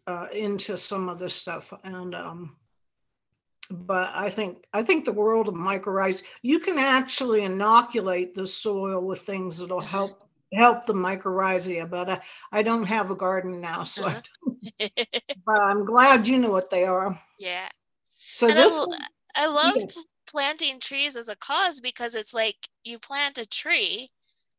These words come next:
Speaker 2: but then it can, it can self-sustain. Like, it'll support all the other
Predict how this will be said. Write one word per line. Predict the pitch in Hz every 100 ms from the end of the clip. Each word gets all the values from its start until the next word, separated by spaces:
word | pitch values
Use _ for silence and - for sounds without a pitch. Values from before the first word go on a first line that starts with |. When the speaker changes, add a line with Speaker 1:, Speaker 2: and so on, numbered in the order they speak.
| _ _ _
Speaker 2:
but | 220
then | 247 254
it | 247 240
can, | 262 240 208 - _ _ _ _ _
it | 226 226
can | 262
self-sustain. | 254 254 220 196 - 233 339 - - _ _ _ _ _
Like, | 208 202 185 208
it'll | 208
support | 196 196 - 208 185
all | 180
the | 175
other | 214 233